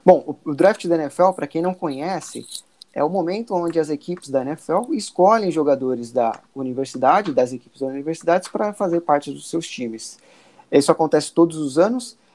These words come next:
e é bem legal pra manter a liga bem uniforme, sem criar grandes times, grandes times fortes durante os anos. Como que acontece o draft? O pior time da temporada passada tem a chance de escolher primeiro. E nesse ano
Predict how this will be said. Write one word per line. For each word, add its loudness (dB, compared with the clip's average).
e 4
é 4
bem 2
legal 0
pra -2
manter -6
a 0
liga -2
bem -6
uniforme, 0
sem -2
criar 0
grandes -10
times, -4
grandes -6
times -6
fortes 2
durante -8
os -10
anos. -2
Como 0
que -6
acontece 0
o -8
draft? -4
O -6
pior 4
time -4
da 0
temporada -4
passada -4
tem -2
a -6
chance -6
de -20
escolher 0
primeiro. -4
E 2
nesse 4
ano 0